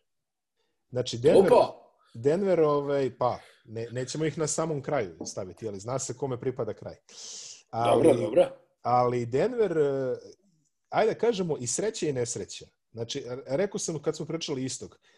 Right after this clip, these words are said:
Speaker 1: gradili su neku situaciju oko, oko Jeremija Granta, onako, odgajali su ga na,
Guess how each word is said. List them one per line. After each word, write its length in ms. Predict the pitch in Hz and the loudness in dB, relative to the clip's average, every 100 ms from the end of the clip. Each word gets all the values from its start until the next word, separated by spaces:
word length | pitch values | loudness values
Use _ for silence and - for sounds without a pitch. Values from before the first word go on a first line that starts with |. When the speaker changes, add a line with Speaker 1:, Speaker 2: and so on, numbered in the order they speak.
| _ | _
Speaker 1:
gradili 460 | 110 127 165 254 226 | -6 0 0 0 -4
su 140 | - | -4
neku 220 | 175 180 | -4 -6
situaciju 680 | 156 147 151 147 - 175 143 | -8 -6 0 0 0 -2 -2
oko, 280 | 123 - 131 | -2 -6 -6
oko 200 | 123 131 | -4 -2
Jeremija 340 | 127 143 131 120 | 0 2 0 -2
Granta, 320 | 120 113 104 | -4 -4 -6
onako, 280 | 117 123 135 | -6 -6 -4
odgajali 580 | 117 120 131 160 160 | -4 0 2 4 2
su 160 | 135 135 | 0 -4
ga 100 | 117 | -6
na, 160 | 117 | -8